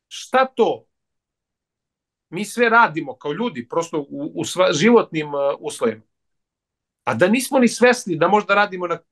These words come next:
korist sopstvene štete. Od toga šta jedemo, šta gledamo, šta pijemo, šta nam deca uče u školi i tako dalje i tako dalje.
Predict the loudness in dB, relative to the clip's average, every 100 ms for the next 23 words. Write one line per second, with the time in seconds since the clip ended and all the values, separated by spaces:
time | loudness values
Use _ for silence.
0 | _ _ -8 -6 -8 -4 -4 -2 -6 -6
1 | -6 -8 -8 _ _ _ _ _ _ _
2 | _ _ _ _ _ _ -12 -2 0 0
3 | 0 0 2 2 2 -2 -4 -4 0 0
4 | -2 -6 -6 -8 -4 -2 -2 -2 -4 -2
5 | -2 -2 -4 -4 -4 0 4 4 2 -6
6 | _ _ _ _ -4 -2 2 0 0 -2
7 | -6 -6 -6